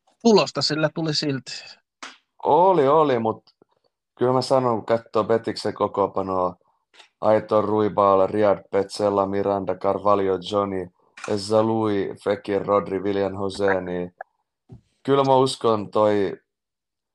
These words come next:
Speaker 2: en tiedä, toi on niin vaikea paikka toi Kroatiakin vieraspaikkana, niin jännä, en osaa sanoa yhtään mitään.
Speaker 1: Osaaks Musu sanoa jotain tosta Real Betis Dinamo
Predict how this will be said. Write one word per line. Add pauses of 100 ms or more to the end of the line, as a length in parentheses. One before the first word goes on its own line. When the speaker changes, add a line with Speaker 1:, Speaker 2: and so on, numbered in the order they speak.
(180)
Speaker 2:
en
tiedä,
toi
on
niin
vaikea
paikka
toi (420)
Kroatiakin
vieraspaikkana,
niin (640)
jännä,
en
osaa
sanoa
yhtään
mitään. (1700)
Speaker 1:
Osaaks
Musu
sanoa
jotain
tosta
Real
Betis
Dinamo